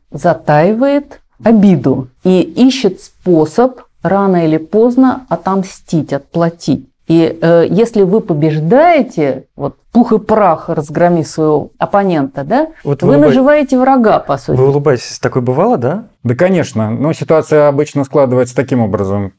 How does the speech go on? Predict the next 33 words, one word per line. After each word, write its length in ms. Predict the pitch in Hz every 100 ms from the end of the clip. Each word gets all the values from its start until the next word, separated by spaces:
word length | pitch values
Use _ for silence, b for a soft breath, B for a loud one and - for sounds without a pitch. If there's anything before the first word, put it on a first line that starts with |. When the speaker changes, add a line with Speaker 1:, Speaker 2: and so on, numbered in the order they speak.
| _ -
Speaker 3:
Приходит 340 | 151 185 170
налоговая 360 | 147 143 131 131
инспекция, 380 | 127 165 160
проверяет 480 | 123 151 160 147 123
организацию. 840 | 120 113 123 117 135 135 151 151 165 _ _
Организация, 680 | 131 135 160 165 175 175 139
если 260 | 131 131
успешно 400 | 135 - 175 151
судится, 600 | 131 127 113 117 - 127 123 - _ _
и 80 | 127
мало 240 | 139 160 151
того, 340 | 143 139 131
она 140 | 127
не 80 | 135
просто 240 | 131 160 127
успешно 360 | - 131 135
судится, 440 | 127 135 113 - 120
она 180 | 131
еще 300 | 139 135 -
и, 260 | 143 139 131 123 - _
допустим, 480 | - 120 123 123 127
добивается 760 | 120 123 135 147 147 - 139 131
обеспечительных 800 | 135 131 127 123 123 143 131 135
мер, 180 | 147 135
то 80 | 131
есть 120 | 123
налоговая 320 | 139 147 139
взыскать 340 | 123 135 165
деньги 240 | 139 156 139
в 60 |
бюджет 380 | 120 135 123 120
не 80 | 117
успевает 560 | 110 113 110 110 104